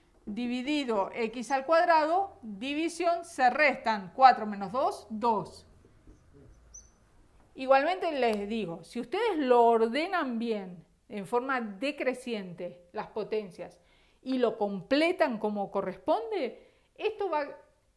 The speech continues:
eh, quedar ordenadito también en forma decreciente, así solito, ¿sí?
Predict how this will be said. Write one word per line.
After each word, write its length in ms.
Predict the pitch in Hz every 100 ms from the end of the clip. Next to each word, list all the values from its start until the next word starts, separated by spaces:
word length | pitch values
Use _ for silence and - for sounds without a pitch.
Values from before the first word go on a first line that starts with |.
| -
eh, 260 | 269 262 247
quedar 420 | 277 320 330 -
ordenadito 1040 | 269 277 285 262 254 320 349 311 294 254
también 380 | 247 240 240 311
en 120 | 294
forma 240 | 233 254 262
decreciente, 540 | 240 247 247 339 330
así 260 | 285 294 277
solito, 680 | - 247 226 202 180 175
¿sí? 140 | -